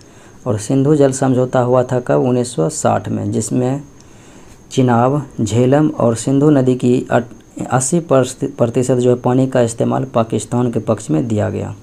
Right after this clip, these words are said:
निम्नलिखित में से एक सौ दोवें सदस्य के रूप में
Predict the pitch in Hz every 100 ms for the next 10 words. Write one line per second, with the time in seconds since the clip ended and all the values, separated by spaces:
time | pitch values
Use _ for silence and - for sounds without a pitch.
0 | - - - - - - - - - -
1 | - - - - 131 127 135 131 135 165
2 | 165 135 131 131 113 131 - - - -
3 | - - - - 147 - 151 127 131 135
4 | 151 151 135 135 135 120 123 123 120 117